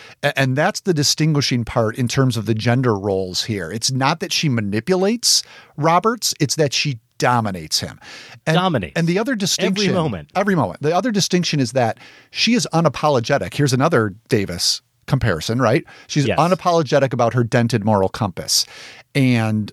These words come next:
Speaker 1: what was really interesting to me, what was most entertaining to me was Savage's performance. What was most interesting to me was the question of guilt and Robert's, um, understanding of his guilt. And this is where she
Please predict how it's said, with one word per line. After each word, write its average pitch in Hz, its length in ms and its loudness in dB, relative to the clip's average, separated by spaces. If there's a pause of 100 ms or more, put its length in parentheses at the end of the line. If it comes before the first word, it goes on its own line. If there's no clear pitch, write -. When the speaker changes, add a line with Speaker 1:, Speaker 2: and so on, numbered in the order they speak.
Speaker 1:
what 151 180 2
was 117 160 0
really 170 320 2
interesting 139 400 -2
to 104 140 -4
me, 110 280 2
what 120 160 2
was 123 160 2
most 123 240 0
entertaining 175 480 2
to 175 100 -4
me 160 120 2
was 120 240 2
Savage's 120 480 0
performance. 110 500 -2
What 113 80 -4
was 117 140 -2
most 117 180 -2
interesting 180 500 0
to - 120 -6
me 110 160 2
was 101 240 0
the 117 80 -2
question 123 400 0
of 98 240 -4
guilt 151 420 0
and 110 240 0
Robert's, 117 680 2 (680)
um, 107 420 0 (260)
understanding 143 640 2
of 104 100 0
his 107 160 -4
guilt. 90 460 -6 (120)
And 113 600 0
this 151 240 2
is 156 160 0
where 120 240 2
she 117 640 0